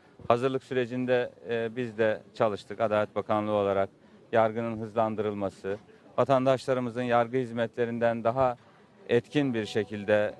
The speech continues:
yararlanabilmesi anlamında gerek uygulamayla ilgili olarak, gerekse de mevzuatla ilgili olarak iyileştirmelerimizi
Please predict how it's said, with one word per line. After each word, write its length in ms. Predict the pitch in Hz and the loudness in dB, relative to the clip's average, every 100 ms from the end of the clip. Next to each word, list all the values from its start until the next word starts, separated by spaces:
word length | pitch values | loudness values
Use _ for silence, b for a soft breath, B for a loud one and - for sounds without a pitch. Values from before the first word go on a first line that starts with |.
| - | 0
yararlanabilmesi 960 | 123 117 113 113 110 110 113 110 - | 4 4 2 -2 -4 -6 -6 -6 -2
anlamında 640 | 120 98 95 90 90 143 170 b b - | 0 0 -4 -8 -2 -2 -2 b b 0
gerek 240 | 143 143 131 | 2 2 2
uygulamayla 640 | 139 139 143 143 139 117 | 0 4 2 2 0 0
ilgili 240 | 92 90 | -4 -6
olarak, 400 | 85 82 98 - | -6 -6 -8 -2
gerekse 460 | 127 123 120 131 120 | 0 0 0 0 2
de 200 | 123 120 b b _ | 0 0 b b _
mevzuatla 580 | 127 135 131 131 - 113 | 2 4 4 4 2 -6
ilgili 260 | 101 107 | -6 -4
olarak 320 | 104 98 95 95 | -2 0 -2 -4
iyileştirmelerimizi 1160 | 131 123 117 - 117 117 113 110 113 107 165 | -4 0 -2 -2 -4 -2 0 0 -2 -2 -2